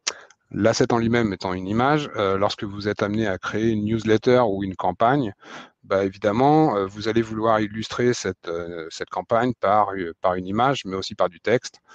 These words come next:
euh, qui, euh, va contribuer à de l'engagement client. Donc, ce qu'on cherche à faire là-dedans, c'est de gérer tout le catalogue, euh, et le,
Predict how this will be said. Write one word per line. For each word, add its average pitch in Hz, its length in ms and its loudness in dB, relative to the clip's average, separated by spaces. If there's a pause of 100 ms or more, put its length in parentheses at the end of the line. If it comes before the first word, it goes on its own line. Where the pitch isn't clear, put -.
(320)
euh, 87 520 0
qui, 110 440 -4
euh, 87 320 -2
va 98 120 2
contribuer 110 500 -4
à 107 60 4
de 98 80 -4
l'engagement 95 400 -4
client. 80 260 -14 (960)
Donc, 92 120 -6
ce - 60 -10
qu'on 120 100 0
cherche - 240 2
à 113 80 4
faire 131 180 4
là-dedans, 123 440 4
c'est 123 440 4
de 110 100 -4
gérer 110 380 -2
tout - 160 -12
le 120 240 -4
catalogue, 113 640 4
euh, 87 280 -2
et 101 140 -4
le, 82 540 -4